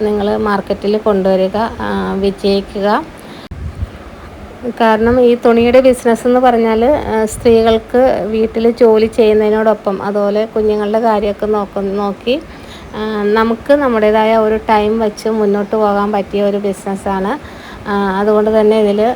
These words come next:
ആ, ഒരുപാട് പേര് കടന്നു വരുന്നുണ്ട്. അപ്പോൾ ഇന്നത്തെ വീഡിയോയിൽ ലാസ്റ്റ് വർദ്ധമാൻ ബ്രാൻഡിൽ വന്നിട്ടുള്ള ഒരു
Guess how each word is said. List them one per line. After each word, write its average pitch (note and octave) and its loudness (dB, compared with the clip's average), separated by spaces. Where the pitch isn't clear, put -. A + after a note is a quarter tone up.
ആ, G#3 -2
ഒരുപാട് G3+ 0
പേര് G#3+ 2
കടന്നു G#3 2
വരുന്നുണ്ട്. G3+ 0
അപ്പോൾ A#3 0
ഇന്നത്തെ A3+ 2
വീഡിയോയിൽ A3 4
ലാസ്റ്റ് A3+ 0
വർദ്ധമാൻ A3 2
ബ്രാൻഡിൽ G3+ 0
വന്നിട്ടുള്ള G3 -2
ഒരു G3 0